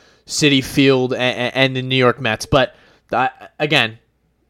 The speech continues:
have at it, by all means. Keep playing your trumpets, have, have your fun. Uh,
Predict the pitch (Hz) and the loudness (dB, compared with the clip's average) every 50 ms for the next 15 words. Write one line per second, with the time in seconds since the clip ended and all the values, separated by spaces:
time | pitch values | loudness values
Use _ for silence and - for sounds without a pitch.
0 | _ _ _ 135 143 147 147 143 143 139 131 127 127 120 - _ - - - 131 | _ _ _ 0 4 4 6 6 6 4 4 4 2 0 -2 _ -10 -2 0 2
1 | 135 139 139 139 139 135 135 131 131 127 - - - 147 139 - 151 147 147 147 | 4 4 4 2 0 -2 -4 -6 -6 -8 -8 -4 -2 -2 -2 0 0 2 2 2
2 | 143 143 135 - - 156 147 143 - 156 147 135 - 139 135 135 135 135 139 131 | 2 0 -2 0 2 2 2 2 2 0 0 0 2 4 4 4 6 4 4 4
3 | 135 147 147 143 143 143 139 - - 147 143 139 135 135 139 135 - _ _ - | 4 4 2 2 2 0 -2 0 2 4 4 4 4 2 -2 -8 -16 _ _ -20
4 | - _ _ _ _ _ _ - - 113 123 120 117 113 113 107 | -20 _ _ _ _ _ _ -4 0 2 2 4 4 2 0 0